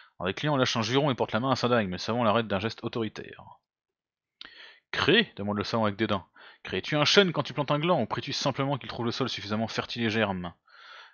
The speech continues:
Les mages ont découvert un moyen de planter des graines contenant la divine essence de simples mortels qui ont été touchés d'humilité par cet honneur. Les mages, aussi sages étaient-ils, n'en créaient ni les dieux ni la divine essence utilisant le rituel, bannis de telles pensées qui ne sont un autre que des blasphèmes qui te mèneront à ta mort. Ne rien dire, vous verrez, vous verrez plus longtemps.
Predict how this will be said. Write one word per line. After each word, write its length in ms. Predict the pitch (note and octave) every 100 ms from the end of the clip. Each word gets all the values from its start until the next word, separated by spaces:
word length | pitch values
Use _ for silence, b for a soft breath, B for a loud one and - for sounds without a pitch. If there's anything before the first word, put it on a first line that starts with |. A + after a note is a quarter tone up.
| -
Les 80 | A2
mages 160 | D#3+
ont 40 | D#3
découvert 300 | D#3 D#3+ D3+
un 40 |
moyen 140 | D3 D3+
de 80 |
planter 240 | A#2+ C3+ C#3
des 120 | B2
graines 260 | A#2+ C#3 B2+
contenant 300 | A#2+ C3+ A#2
la 80 |
divine 280 | G#2+ B2 C#3
essence 320 | B2+ - B2+
de 80 | A2
simples 260 | - A#2+ A2
mortels 360 | A2 - A#2+
qui 80 | G#2+
ont 40 | A2
été 120 | A2
touchés 300 | - D#3 D3
d'humilité 340 | C3+ C3+ C3+
par 140 | - -
cet 160 | -
honneur. 380 | G#2 G2 - - B B B B B B -
Les 100 | G#2+
mages, 200 | C#3+ E3
aussi 200 | A#2+ C3+
sages 200 | - D3+
étaient-ils, 440 | A#2+ A#2 C3 B2+ A2+
n'en 100 | G#2+
créaient 220 | - G#2+
ni 160 | C3
les 100 | C3+
dieux 160 | A2+ A#2+
ni 100 | A2+
la 80 | G2+
divine 220 | G#2 G#2+
essence 320 | G#2+ - A#2
utilisant 260 | - G#2+ A2
le 60 |
rituel, 360 | G#2 B2 C#3+ G2+
bannis 180 | G#2 B2
de 80 | A2+
telles 220 | C#3 -
pensées 300 | - - D#3+
qui 80 | A2+
ne 60 |
sont 160 | - A2
un 40 |
autre 180 | B2 -
que 80 | G#2
des 140 | G2+
blasphèmes 420 | G#2 A2+ - A#2+
qui 80 | -
te 80 | G2
mèneront 240 | G2+ G#2+
à 60 | G2+
ta 120 | G2+
mort. 480 | F#2 E2+ D#2 D2+ - _ _ _ _ _ _ _ _ _ _ _ _ _ _ _ _ _ _ _ _ _ _ _ - -
Ne 80 | G#2
rien 240 | G#2+ B2
dire, 280 | B2+ D3+ A2
vous 260 | F#2+ G#2+
verrez, 100 | B2
vous 520 | A2+ A2+ - G2 G#2 G#2+
verrez 200 | A#2 C#3+
plus 180 | -
longtemps. 360 | B2+ G2+ -